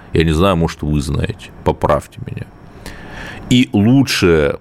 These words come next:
поставить заслон этому малому злу, прежде чем оно станет злом большим. Опять же,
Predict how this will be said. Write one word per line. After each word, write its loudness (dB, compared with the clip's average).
поставить 2
заслон 0
этому -2
малому 2
злу, -2
прежде 0
чем -4
оно 0
станет 0
злом 0
большим. 0
Опять 2
же, -12